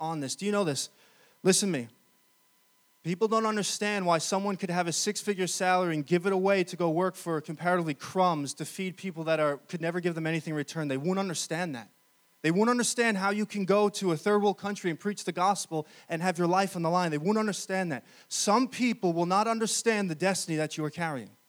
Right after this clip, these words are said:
I believe it in my heart, it's what God spoke over our body. Some people not understand the destiny that even this body is carrying. And it's going to look different. And it's gonna require us to do things differently. And as a result, people may say, "Man, what is happening here? I don't know about this."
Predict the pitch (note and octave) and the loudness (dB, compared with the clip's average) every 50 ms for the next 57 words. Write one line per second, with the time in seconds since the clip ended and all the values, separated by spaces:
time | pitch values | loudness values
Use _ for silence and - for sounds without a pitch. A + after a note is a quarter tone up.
0 | _ _ _ _ _ _ _ _ _ _ _ _ _ _ _ _ _ _ _ _ | _ _ _ _ _ _ _ _ _ _ _ _ _ _ _ _ _ _ _ _
1 | _ _ _ _ _ _ _ _ _ _ _ _ - F3+ G3 E3+ G3 G3 G3+ A#3 | _ _ _ _ _ _ _ _ _ _ _ _ 2 2 4 6 6 6 6 6
2 | A#3 C4 B3+ A#3+ A#3+ A3+ F#3+ A3 A#3 G#3+ F#3 - G3 E3+ G3+ G3 F#3+ - - - | 4 4 4 4 4 4 6 6 6 4 4 2 0 2 4 4 4 4 4 6
3 | G#3+ G3+ F3+ F#3+ F3+ F3+ E3+ F#3 F#3+ F#3 D#3 C#3+ - - G3 A3 A#3 A3+ A#3+ B3+ | 6 6 4 4 2 2 4 4 4 4 4 2 0 2 2 2 4 4 4 4
4 | G#3 G3 G3 G3+ G3+ G3 - - G#3+ G#3+ G3 E3+ D3 E3+ G3+ A#3 G#3 - - G3 | 4 4 2 2 2 0 0 0 2 2 2 0 0 2 0 0 0 -2 -6 -4
5 | F3+ F3 F3 G#3+ A3 G3 A3 G3+ F3+ C#3 - - F#3 G3 G3 F#3+ G3 F3+ E3 - | -4 -4 -4 -4 -6 -4 -2 -2 -2 -2 -2 0 2 2 2 2 0 -2 -6 -8
6 | - - G3 F3+ F3+ F3+ D3+ B2 A2 - _ _ _ _ _ _ _ _ _ _ | -8 -8 -6 -6 -4 -4 -6 -8 -12 -16 _ _ _ _ _ _ _ _ _ _
7 | - F#3 G3 G3+ F3 - A3 A3 A#3+ C4 B3 - A#3+ B3 B3 B3+ B3 - G#3 A3 | -2 2 2 2 4 8 8 10 10 8 6 4 4 6 6 6 6 4 2 0
8 | A#3 - - D#3+ A#2+ - - - - _ _ _ _ _ _ _ _ _ _ _ | 0 0 -4 -8 -10 -10 -14 -20 -20 _ _ _ _ _ _ _ _ _ _ _
9 | _ _ _ - G3 G#3 A3 G#3+ - - B3 B3 B3+ B3 A3+ - A3+ A3+ A3+ A#3 | _ _ _ 2 4 4 4 4 4 6 6 8 8 6 6 6 8 8 8 8
10 | A#3 G#3+ - G#3+ E3+ A3 A#3 F#3 B3 A3+ F#3 D#3 A#3+ A#3+ - - G3 F#3+ F#3 G3 | 6 4 2 0 2 2 2 2 2 -2 -2 0 -2 -2 0 0 0 0 0 0
11 | A3 A#3 G3 A#3 A3+ - A#3 G#3+ A3+ A3+ A#3+ A#3 A#3 A3 - - A#3 A3 G#3+ A3 | 0 0 0 -2 -2 -2 -2 0 2 2 2 2 2 0 0 0 0 -2 0 -2
12 | G3 F3 G3 A3+ A#3 A3+ G#3 F#3+ - G3+ G3+ G#3 G#3 G#3 G3+ F#3+ F#3 G#3 G3+ G3 | -2 0 0 0 0 0 -2 -4 -4 -4 -4 -4 -4 -6 -8 -4 -2 0 0 0
13 | G3+ G#3 G3 G3+ G#3 G#3+ G#3 F#3+ G#3 G3 G3 E3 G3+ G3 F#3 F#3 | 0 0 -2 -2 -2 -2 0 0 0 -2 -2 -2 -2 -4 -4 -4